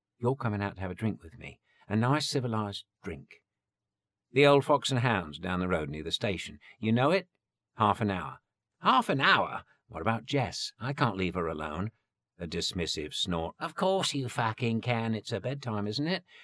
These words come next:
Put her to bed, sneak out. No one will be the wiser." He took a moment to think of what to say, but she read the pause as capitulation. Perhaps it was. "Do it."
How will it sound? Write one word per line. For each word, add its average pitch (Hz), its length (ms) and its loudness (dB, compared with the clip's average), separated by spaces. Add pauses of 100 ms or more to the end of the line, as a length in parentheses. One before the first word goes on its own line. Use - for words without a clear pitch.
(200)
Put - 160 -8
her 113 80 -4
to 170 120 -4
bed, 107 380 -2
sneak 143 400 -2
out. 80 280 -8 (300)
No 135 160 0
one 147 120 -2
will 143 80 -2
be 120 140 -2
the 107 100 -2
wiser." 76 440 -8 (1200)
He - 100 -8
took 113 160 -2
a 120 60 4
moment 113 440 4
to 90 120 -6
think 127 240 -4
of - 80 -8
what - 180 -12
to - 80 -16
say, - 400 -12 (640)
but 82 160 -4
she 107 160 -2
read 80 220 -4
the 69 80 -12
pause 82 480 -2
as 69 160 -14
capitulation. 85 960 -4 (460)
Perhaps - 280 -10
it - 120 -10
was. 82 400 -2 (280)
"Do 120 200 0
it." 82 200 -8